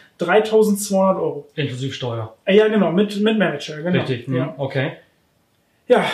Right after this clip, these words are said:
Speaker 1: und da soll ich jetzt gegen anstinken quasi.
Speaker 2: Ja, aber ich meine, liefern, wenn du das jetzt bei dem vor die Haustür lieferst, ne, rufst den Großhandel an, der stellt es bei dir vor die Tür bei denen und der macht damit, was er will.
Speaker 1: Ja, gut.
Speaker 2: Problem?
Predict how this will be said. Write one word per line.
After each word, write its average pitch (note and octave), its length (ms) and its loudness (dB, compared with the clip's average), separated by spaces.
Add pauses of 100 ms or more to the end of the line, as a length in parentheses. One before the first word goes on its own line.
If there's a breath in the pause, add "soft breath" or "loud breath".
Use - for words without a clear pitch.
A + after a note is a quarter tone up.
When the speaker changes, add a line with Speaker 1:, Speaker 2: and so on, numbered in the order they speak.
(140)
Speaker 1:
und F3+ 160 0
da F#3+ 300 2
soll G#3+ 220 2
ich G#3 100 -6
jetzt A3 220 -2
gegen A3 160 -2
anstinken E3 720 -6
quasi. D3+ 440 -14 (680 soft breath)
Speaker 2:
Ja, F3+ 100 0
aber F3+ 160 -2
ich B2+ 80 -6
meine, D3+ 180 2
liefern, E3+ 440 2
wenn F3 120 2
du G#3 80 0
das C4 200 0
jetzt A3+ 180 -2
bei F#3 80 -2
dem B3 360 2
vor A#3+ 120 2
die G3 100 0
Haustür F#3+ 300 2
lieferst, A2 400 -4
ne, C#4+ 240 0
rufst G#3 220 0
den F3 80 0
Großhandel G3 480 2
an, F#3+ 260 -2
der D#3+ 100 -2
stellt F3 220 -4
es D#3+ 100 -10
bei D#3 100 -4
dir C#3 60 -2
vor C#3+ 140 -4
die C3+ 60 -2
Tür B3 240 0
bei G#3+ 100 2
denen F#3+ 320 -2 (380 soft breath)
und D3+ 160 -4
der E3+ 340 0 (180)
macht - 280 0
damit, F3+ 200 2
was E3 140 0
er D3+ 160 0
will. A2+ 300 0 (340)
Speaker 1:
Ja, D#3 120 -10
gut. G#3 160 -2
Speaker 2:
Problem? D#3+ 360 2